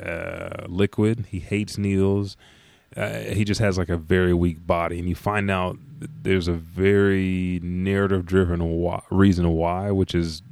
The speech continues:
few and far between. But this world of samurai is crazy because there's a video game based off of legendary tales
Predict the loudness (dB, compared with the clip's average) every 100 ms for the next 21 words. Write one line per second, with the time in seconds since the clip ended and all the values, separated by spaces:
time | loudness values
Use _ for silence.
0 | -20 -20 _ _ _ -20 -2 4 4 6
1 | 4 4 0 0 0 0 -2 0 0 2
2 | 2 0 0 -2 0 0 0 -4 -4 -2
3 | 0 -2 -4 -2 -2 -2 -2 0 4 4
4 | 2 0 0 -2 -2 -2 -2 -2 -2 -2
5 | -2 -4 -4 -2 0 0 -2